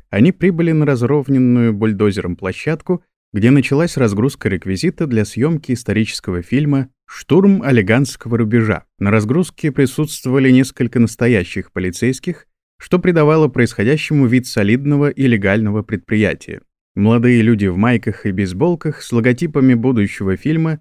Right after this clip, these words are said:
сновали между трейлерами и бульдозерами, пыль стояла столбом, рычали моторы,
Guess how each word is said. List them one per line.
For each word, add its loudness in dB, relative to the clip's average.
сновали 0
между 0
трейлерами 0
и -4
бульдозерами, -2
пыль 4
стояла 2
столбом, -4
рычали 0
моторы, 0